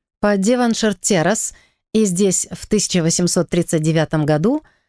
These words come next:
родился их последний ребёнок, девочка, Изабелла.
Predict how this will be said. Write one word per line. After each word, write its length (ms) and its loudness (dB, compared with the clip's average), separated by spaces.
родился 460 0
их 120 -2
последний 520 0
ребёнок, 680 0
девочка, 640 -2
Изабелла. 680 0